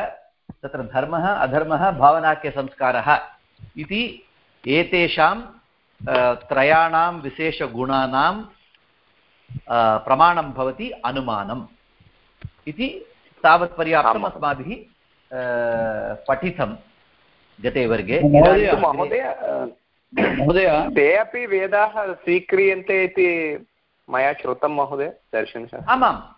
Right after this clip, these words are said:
Speaker 1: ते अपि, अ, वेदस्य, अ,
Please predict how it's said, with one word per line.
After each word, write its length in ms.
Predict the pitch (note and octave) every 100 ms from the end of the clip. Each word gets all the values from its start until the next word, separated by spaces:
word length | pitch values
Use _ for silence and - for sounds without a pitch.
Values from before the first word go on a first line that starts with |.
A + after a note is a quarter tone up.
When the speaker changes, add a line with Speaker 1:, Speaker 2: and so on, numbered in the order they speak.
| _ _
Speaker 1:
ते 200 | F3+ G#3+
अपि, 440 | A3 B3 B3 G3 -
अ, 80 | D3+ C3+ B2 A2+ - B2
वेदस्य, 560 | A#2+ D#3 F#3 G3+ - A3 F3+ C3+ - _
अ, 100 | C3+